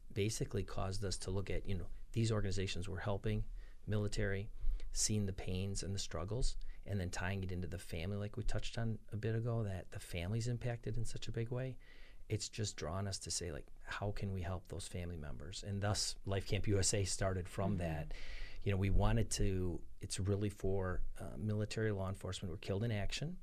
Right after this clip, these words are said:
Speaker 1: is how it started. It morphed really quickly into helping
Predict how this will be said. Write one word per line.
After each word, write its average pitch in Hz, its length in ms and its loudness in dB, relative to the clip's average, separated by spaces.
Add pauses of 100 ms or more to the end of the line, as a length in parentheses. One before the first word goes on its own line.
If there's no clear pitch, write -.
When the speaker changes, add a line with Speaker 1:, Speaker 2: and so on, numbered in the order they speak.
Speaker 1:
is 98 100 -2
how 98 120 2
it - 80 0
started. 107 400 0 (460)
It 104 140 0
morphed 101 320 0
really 104 380 4
quickly 82 480 -2
into 85 500 -4
helping 92 640 -2